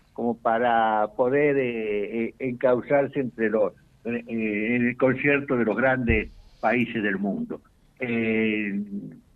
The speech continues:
yo creo que, que esto es posible, eh, la Argentina lo ha demostrado,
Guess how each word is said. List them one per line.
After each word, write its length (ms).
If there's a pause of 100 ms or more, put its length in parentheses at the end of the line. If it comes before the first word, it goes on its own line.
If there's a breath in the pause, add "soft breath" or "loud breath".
(260)
yo 180
creo 260
que, 340
que 580
esto 180
es 60
posible, 680 (460)
eh, 320
la 120
Argentina 560
lo 120
ha 60
demostrado, 840